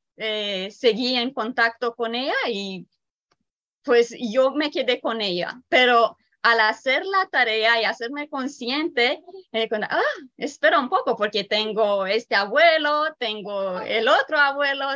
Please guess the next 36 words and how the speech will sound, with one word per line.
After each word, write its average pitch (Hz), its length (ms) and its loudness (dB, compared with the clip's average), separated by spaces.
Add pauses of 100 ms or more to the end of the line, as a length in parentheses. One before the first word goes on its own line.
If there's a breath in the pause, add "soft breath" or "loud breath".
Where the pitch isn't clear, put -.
tengo 196 400 -4
este 392 400 -2
y 226 60 0
otro". 254 280 -6 (640 loud breath)
Ah, 359 600 2
y, 233 180 -4
eh, 233 200 2
fue, 185 340 -4
bueno, 196 580 -2
fue 277 220 2
una 440 180 0
experiencia 240 580 -2
muy 240 140 -6
bonita, 214 440 -2
¿no? 226 160 -4
Hacerme 226 460 -4
consciente 226 540 -4
de 208 260 0
esto 254 380 -2
y 233 180 -2
ver 226 320 4
que, 214 240 0 (160)
ay, 214 260 -6
yo 262 140 2
lo 285 140 0
tenía 269 360 -2
así 262 320 -8
como, 233 520 -4 (300)
"Ah, 180 260 -2
pues 214 140 -4
mi 247 120 0
abuelita 247 640 2
y 233 80 2
ya 196 120 0
está". 190 360 -2
<laughs> 294 520 -4